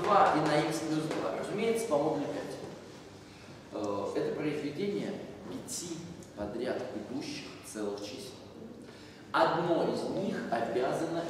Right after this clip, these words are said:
делиться на пять. Поэтому на самом деле здесь делится не только на пятёрку,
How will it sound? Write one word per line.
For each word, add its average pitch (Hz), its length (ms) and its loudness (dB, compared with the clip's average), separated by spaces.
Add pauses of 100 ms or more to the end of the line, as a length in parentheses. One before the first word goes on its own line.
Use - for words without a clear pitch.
делиться 110 520 -4
на 127 140 -2
пять. 123 420 -4 (640)
Поэтому 190 640 12 (580)
на 170 200 4
самом 190 500 6
деле 139 260 4
здесь 180 480 4
делится 165 480 8
не 151 140 2
только 202 380 10
на - 80 6
пятёрку, - 800 -2